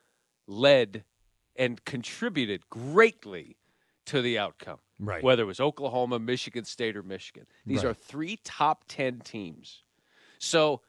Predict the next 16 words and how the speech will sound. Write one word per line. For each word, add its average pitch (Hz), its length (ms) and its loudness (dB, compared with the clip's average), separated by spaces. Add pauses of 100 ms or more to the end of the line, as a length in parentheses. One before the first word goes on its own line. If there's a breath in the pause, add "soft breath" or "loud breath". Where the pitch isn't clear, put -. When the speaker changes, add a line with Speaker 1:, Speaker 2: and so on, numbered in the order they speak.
(400)
Speaker 1:
it's - 120 -6
almost 220 160 2
like, 175 200 2
look, 196 280 6
I 262 140 10
have 277 220 6
faith 240 480 6
in 151 120 -2
these 143 180 0
rankings. 151 640 0 (560)
'Cause 175 160 6
if 180 140 8
these 277 240 4
rankings 202 580 4
are 151 80 2
true, 247 540 4